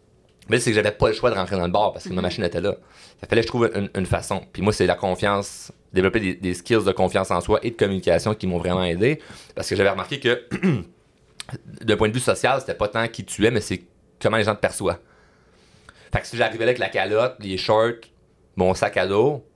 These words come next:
Speaker 1: Non, non, non, je m'en viens, je collectais mon argent », je rentrais pas. J'avais l'air d'un flot. Mais si j'arrivais avec un suit, puis une valise en cuir,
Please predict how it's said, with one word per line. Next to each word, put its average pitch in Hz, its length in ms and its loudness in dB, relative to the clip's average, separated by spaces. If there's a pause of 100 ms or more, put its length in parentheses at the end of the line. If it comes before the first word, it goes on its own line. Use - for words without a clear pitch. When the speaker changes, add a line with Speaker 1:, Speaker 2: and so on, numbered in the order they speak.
(440)
Speaker 1:
Non, 92 100 0
non, 104 60 2
non, 117 180 2
je 98 60 -6
m'en 95 140 0
viens, 101 120 0
je 92 100 -8
collectais 117 280 2
mon 101 120 4
argent », 104 400 0 (460)
je 87 80 -8
rentrais 92 260 -2
pas. 85 160 0 (140)
J'avais 87 280 2
l'air 90 100 0
d'un 82 60 -4
flot. 82 320 -6 (340)
Mais 85 60 -2
si 82 80 -4
j'arrivais 101 280 4 (160)
avec 107 260 2
un 98 120 2
suit, 117 320 4 (320)
puis 92 100 0
une 95 80 2
valise 101 320 0
en 92 120 0
cuir, 107 380 2